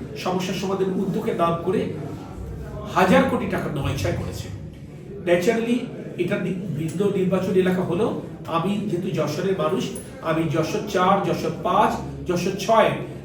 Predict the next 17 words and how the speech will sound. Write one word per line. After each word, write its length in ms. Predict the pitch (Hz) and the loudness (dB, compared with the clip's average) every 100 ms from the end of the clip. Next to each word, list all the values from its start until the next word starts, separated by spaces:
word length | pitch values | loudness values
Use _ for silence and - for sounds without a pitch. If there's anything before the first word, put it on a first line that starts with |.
| 175 | -2
নির্বাচিত 440 | 196 208 214 240 - | 2 4 2 0 -2
সংসদ 280 | 190 175 185 - | -2 -4 -4 -4
সদস্যদের 480 | 175 123 - 196 214 | -2 -4 -4 -4 -4
সাথে 200 | - 135 143 - - - | -4 -4 -6 -6 -10 -6
আমি 160 | 185 175 | 0 2
মিলে 240 | 170 170 | 4 2
কাজ 200 | - - - | 2 0 0
করতে 200 | 185 190 190 | -2 -2 0
চাই, 200 | 226 - - - - | 0 0 -4 -6 2
যাতে 220 | 170 - | 2 2
করে 140 | 214 117 104 - - - | 0 0 -2 -6 -8 -4
এই 340 | 180 180 185 - - | 2 4 2 0 -4
অঞ্চলের 380 | 170 160 156 160 | -2 -2 0 0
মানুষ, 280 | 151 170 - - - - | 0 0 -2 -4 -10 -6
বিস্তীর্ণ 400 | 175 180 208 190 175 | -4 -4 -4 0 0
এলাকার 300 | 165 170 156 | 2 0 0
মানুষ 180 | 147 - | -2 -2